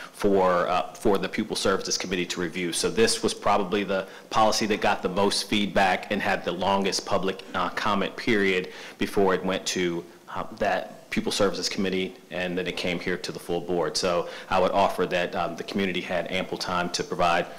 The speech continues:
feedback as well as internal and external stakeholders.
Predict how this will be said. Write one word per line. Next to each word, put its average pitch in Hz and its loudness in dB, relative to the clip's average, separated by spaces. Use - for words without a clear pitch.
feedback 170 2
as 175 -4
well 87 2
as - -2
internal 87 -2
and 85 -2
external 80 -4
stakeholders. - -6